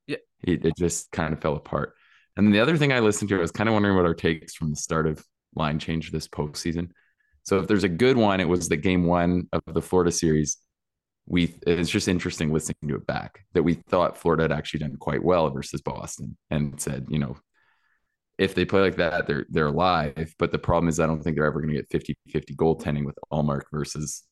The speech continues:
Speaker 2: Lyon
Speaker 1: Yeah.
Speaker 2: at the time. And then it's funny that, that, uh, it ends up being they go on this crazy run in large due to the goaltending they get.
Speaker 1: Yeah, just kinda goes to show you how we say it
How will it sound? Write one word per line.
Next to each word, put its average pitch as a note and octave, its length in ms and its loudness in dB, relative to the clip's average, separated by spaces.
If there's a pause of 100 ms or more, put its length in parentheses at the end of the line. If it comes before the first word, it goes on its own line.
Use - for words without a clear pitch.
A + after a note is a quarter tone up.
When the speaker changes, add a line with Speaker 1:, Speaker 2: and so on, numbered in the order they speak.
Speaker 2:
Lyon D#2+ 360 0
Speaker 1:
Yeah. D2+ 140 -4
Speaker 2:
at - 100 -14
the D2+ 60 -12
time. C#2+ 400 -6 (440)
And E2+ 140 2
then D#2+ 120 2
it's D2 200 -4
funny E2+ 380 0
that, D#2 160 0 (260)
that, D2 260 0
uh, C#2 360 -6 (460)
it D2 120 -4
ends C#2+ 320 -4
up C#2 180 -4
being C#2+ 160 -4
they D2 100 -6
go D2+ 120 -6
on D2 100 -4
this C#2+ 140 -10
crazy D2 460 -6
run C#2+ 320 -6 (220)
in D2+ 280 -2
large D2 340 -6
due D2 140 -4
to D2 60 -6
the - 100 -8
goaltending D2 560 -8
they C#2 120 -6
get. D2 320 -8 (2250)
Speaker 1:
Yeah, - 200 -10 (440)
just - 180 -14
kinda A#2+ 240 -6
goes A#2+ 240 -10
to - 80 -18
show G#2+ 220 -8
you F2+ 200 -6 (640)
how A2+ 300 -8 (1040)
we C3 120 -12
say A#2+ 200 -4
it - 100 -8